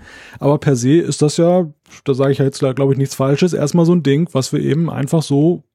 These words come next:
für uns als Spaß finanzieren, oder?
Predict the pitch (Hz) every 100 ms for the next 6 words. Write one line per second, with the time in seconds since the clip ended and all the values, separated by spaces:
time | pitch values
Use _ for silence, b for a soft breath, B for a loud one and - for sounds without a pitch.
0 | _ - - 156 143 170 - - 160 -
1 | 135 123 151 - - 185 190 233 131 120
2 | 127 196